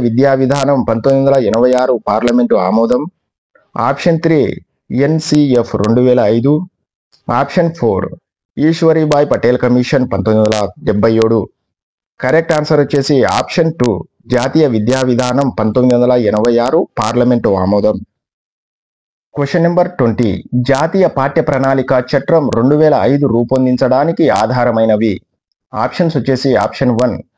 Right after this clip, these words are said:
కార్యాచరణ ప్రణాళిక పంతొమ్మిది వందల తొంభై రెండు జనార్దన్ రెడ్డి నివేదిక,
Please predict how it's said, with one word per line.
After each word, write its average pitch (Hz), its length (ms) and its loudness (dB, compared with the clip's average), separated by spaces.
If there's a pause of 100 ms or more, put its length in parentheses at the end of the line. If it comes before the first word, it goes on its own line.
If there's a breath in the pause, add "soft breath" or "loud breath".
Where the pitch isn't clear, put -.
(360)
కార్యాచరణ 147 600 0 (120)
ప్రణాళిక 131 480 0 (160)
పంతొమ్మిది 127 280 0
వందల 127 240 2
తొంభై 120 300 2
రెండు 127 200 2 (220)
జనార్దన్ 123 520 0
రెడ్డి 120 240 0
నివేదిక, 107 380 -2